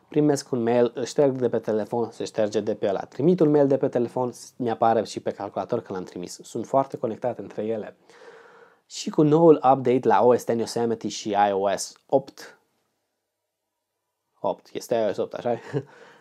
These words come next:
Uh, poți face chestii super mișto, gen să iau, uh, dacă mă sună cineva,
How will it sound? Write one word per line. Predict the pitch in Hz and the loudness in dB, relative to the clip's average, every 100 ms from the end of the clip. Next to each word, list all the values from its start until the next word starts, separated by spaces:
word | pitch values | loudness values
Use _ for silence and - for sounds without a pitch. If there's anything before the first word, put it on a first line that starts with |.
| _ | _
Uh, | 127 135 131 127 123 | 0 2 2 2 0
poți | - 160 156 | 2 2 2
face | 151 143 143 135 127 120 - _ _ _ | -2 0 2 2 2 0 -4 _ _ _
chestii | - 123 - | -6 -6 -8
super | 117 135 120 110 | -6 -4 -2 -2
mișto, | 110 104 - 110 | -4 -6 -4 -2
gen | 107 107 107 104 _ _ _ _ _ | -2 -4 -4 -8 _ _ _ _ _
să | - - 117 123 - _ | -12 0 2 2 -2 _
iau, | 139 120 117 117 - _ | -4 2 4 2 0 _
uh, | - 117 107 - - _ | -8 -2 -2 -2 -8 _
dacă | - 110 120 | -6 -6 -4
mă | 101 | -4
sună | 147 123 | -2 -2
cineva, | - 110 113 113 | -2 -2 -2 -2